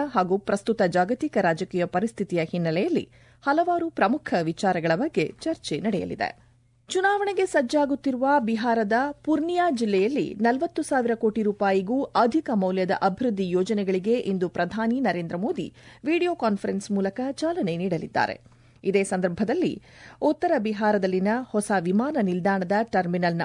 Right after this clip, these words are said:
ಉದ್ಘಾಟನೆ ಕೂಡ ನಡೆಯಲಿದೆ. ಪ್ರಧಾನಿ ರಾಷ್ಟ್ರೀಯ ಮಖಾನಾ ಮಂಡಳಿಯ ಉದ್ಘಾಟನೆಯನ್ನು ಸಹ ನೆರವೇರಿಸಲಿದ್ದಾರೆ. ಈ ಮಂಡಳಿಯ ಸ್ಥಾಪನೆಯ ಬಗ್ಗೆ ಈ ವರ್ಷ ಕೇಂದ್ರ ಆಯವ್ಯಯದಲ್ಲಿ ಘೋಷಿಸಲಾಗಿತ್ತು. ಇದೇ ವೇಳೆ ಪ್ರಧಾನಿ ಸಾರ್ವಜನಿಕ ಸಭೆಯನ್ನುದ್ದೇಶಿಸಿ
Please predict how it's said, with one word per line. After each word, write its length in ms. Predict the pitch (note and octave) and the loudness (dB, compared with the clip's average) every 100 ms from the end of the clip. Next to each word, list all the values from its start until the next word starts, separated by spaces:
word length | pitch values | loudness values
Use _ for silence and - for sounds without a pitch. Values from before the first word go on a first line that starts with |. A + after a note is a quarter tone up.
| - | -2
ಉದ್ಘಾಟನೆ 580 | G3+ - D4+ D4+ F3+ D#3 | -4 -2 -4 -2 -4 -4
ಕೂಡ 240 | - C4+ - - | -2 0 0 0
ನಡೆಯಲಿದೆ. 480 | G#3+ D#3+ D#3 - - - - - - - - | 0 0 -2 -4 -6 -12 -20 -20 -20 -8 2
ಪ್ರಧಾನಿ 480 | A3+ G3+ G#3+ A#3+ G#4 | 2 2 0 0 0
ರಾಷ್ಟ್ರೀಯ 480 | A#3 F#3+ - A3 G3 - | 0 0 -2 0 0 0
ಮಖಾನಾ 500 | G3 G#3 - D#4 D#4+ G3 | -2 -2 -2 -2 0 0
ಮಂಡಳಿಯ 380 | E3+ F3+ F3 | 0 0 0
ಉದ್ಘಾಟನೆಯನ್ನು 760 | - F3 - A3+ A3+ G3+ F#3+ G3 | 0 -4 -2 -2 0 2 2 0
ಸಹ 240 | B3 D4 D4 F#3 | -2 0 0 2
ನೆರವೇರಿಸಲಿದ್ದಾರೆ. 840 | G3 A3+ C#4+ D4+ F#3 D#3 C3+ - - - - - - | 0 0 -4 -4 -6 -2 -2 -2 -6 -20 -20 -20 -6
ಈ 80 | D#4 | 0
ಮಂಡಳಿಯ 440 | D#4+ E4+ G4+ F#4+ C#4+ | 2 2 2 2 0
ಸ್ಥಾಪನೆಯ 560 | - - B3+ B3+ A#3+ G3+ | -4 -6 -4 0 2 2
ಬಗ್ಗೆ 320 | G#3 D4+ F#3 - | 0 2 0 0
ಈ 120 | A3+ | -2
ವರ್ಷ 280 | G#3+ A3 - C#4+ | 0 0 -2 -4
ಕೇಂದ್ರ 380 | - A3+ G#3 G3 - F3+ | 0 0 2 0 -2 0
ಆಯವ್ಯಯದಲ್ಲಿ 720 | A3+ D4+ D4 A3 G#3 D#4 C3+ | 0 0 0 0 0 0 -2
ಘೋಷಿಸಲಾಗಿತ್ತು. 840 | - C#4 D4+ - D#3+ D3 - - - - - _ | 0 -2 -2 -4 -2 -2 -4 -10 -12 -20 -20 _
ಇದೇ 180 | G3+ A3 | 0 2
ವೇಳೆ 240 | A3+ A#3+ F4 | 2 0 0
ಪ್ರಧಾನಿ 500 | D4+ F#3 - D4+ B3 - - - | 0 0 0 -2 -2 -4 -18 -6
ಸಾರ್ವಜನಿಕ 640 | - D4+ D#4+ D#4 D#4+ D4+ D4+ D#4 | 2 2 2 -4 -6 -2 -2 0
ಸಭೆಯನ್ನುದ್ದೇಶಿಸಿ 880 | A3+ F#3 G#3+ G3 F3 F3+ F#3+ G3+ | 0 0 0 0 0 -2 -2 -2